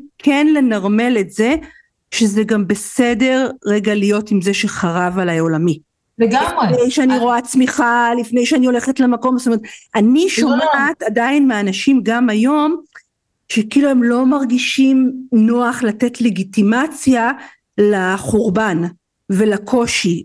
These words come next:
Speaker 1: ולכאב, ולעצב, אז, אז, אז
Speaker 2: אני,
Speaker 1: חשוב
Speaker 2: אני
Speaker 1: לי רק
Speaker 2: בכלל
Speaker 1: שנניח
Speaker 2: לא,
Speaker 1: את זה.
Speaker 2: אני לא נכנסת, בוא, אני אגיד לך משהו. אני, עוד משהו שאני...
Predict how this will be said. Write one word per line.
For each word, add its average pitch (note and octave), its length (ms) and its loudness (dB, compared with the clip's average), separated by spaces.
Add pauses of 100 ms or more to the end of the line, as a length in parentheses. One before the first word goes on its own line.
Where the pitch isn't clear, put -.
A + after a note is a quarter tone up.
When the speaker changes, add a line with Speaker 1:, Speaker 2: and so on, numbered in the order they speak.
Speaker 1:
ולכאב, G3+ 840 0
ולעצב, G3+ 760 0
אז, E3+ 280 -4
אז, F#3+ 260 -4 (100)
אז A3 100 4
Speaker 2:
אני, A3+ 80 0
Speaker 1:
חשוב A3+ 240 2
Speaker 2:
אני C#4 120 2
Speaker 1:
לי C4+ 60 0
רק B3+ 80 -4
Speaker 2:
בכלל B3 220 0
Speaker 1:
שנניח G3+ 180 2
Speaker 2:
לא, C#4 80 0 (200)
Speaker 1:
את B3+ 100 -4
זה. A3 60 0
Speaker 2:
אני A3+ 240 2
לא A3+ 120 2
נכנסת, B3 540 -2
בוא, G#3+ 120 2
אני G#3 180 0
אגיד G#3+ 200 0
לך B3 180 -2
משהו. F3 320 -2 (240)
אני, G3+ 500 2 (140)
עוד A#3 180 -2
משהו A3 260 -2
שאני... F3+ 520 -2